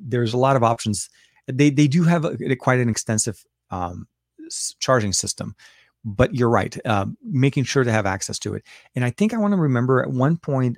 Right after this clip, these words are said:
l-, um, somebody sent me an email. It was a, it was a campaign or an Indiegogo or something like that, where they had a portable battery that they were able to s-, that they were trying to promote as the alternative or an option for you to have, like, a backup battery for your Tesla,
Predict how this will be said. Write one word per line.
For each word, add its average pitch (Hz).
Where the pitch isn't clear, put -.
l-, 123
um, 107
somebody 226
sent 214
me 165
an 123
email. 107
It 104
was 104
a, 98
it 107
was 104
a 98
campaign 113
or 104
an 98
Indiegogo 104
or 95
something 104
like 90
that, 85
where 117
they 127
had 165
a 156
portable 147
battery 110
that 98
they 101
were 104
able 123
to 113
s-, -
that 113
they 104
were 101
trying 113
to 101
promote 135
as 113
the 110
alternative 123
or 110
an 110
option 139
for 131
you 120
to 110
have, 104
like, 107
a 95
backup 92
battery 110
for 120
your 104
Tesla, -